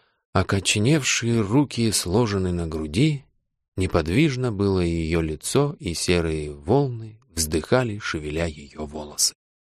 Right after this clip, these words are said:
Глаза Молли Фаррелл, казалось, превратились в камень. Она стояла, не говоря ни слова,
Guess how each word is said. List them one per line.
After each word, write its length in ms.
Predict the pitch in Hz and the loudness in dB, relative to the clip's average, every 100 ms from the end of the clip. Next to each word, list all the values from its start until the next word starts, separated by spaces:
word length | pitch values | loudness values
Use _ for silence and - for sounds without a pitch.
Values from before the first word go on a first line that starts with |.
| _ _ _ _ | _ _ _ _
Глаза 600 | - 82 80 85 95 139 | -4 0 4 4 6 4
Молли 520 | 147 135 147 135 135 127 | 4 2 2 2 0 0
Фаррелл, 680 | - 113 135 123 117 113 - _ _ | 0 2 4 4 4 2 -2 _ _
казалось, 760 | - 90 135 131 113 - - _ _ | 2 4 4 4 2 -2 -8 _ _
превратились 680 | 98 98 90 87 135 120 - | 4 6 4 2 0 0 -2
в 140 | - | -6
камень. 460 | - 143 127 80 - _ _ - | 2 4 4 -2 -8 _ _ -6
Она 240 | 87 98 | 2 2
стояла, 880 | 98 - _ 85 82 110 123 117 113 - _ _ - | 2 -6 _ -2 2 4 4 2 0 -2 _ _ -6
не 240 | 87 104 107 | 0 2 4
говоря 380 | 107 101 107 | 4 4 4
ни 120 | 101 95 | 2 -2
слова, 560 | - 82 85 78 71 | -2 0 0 0 -8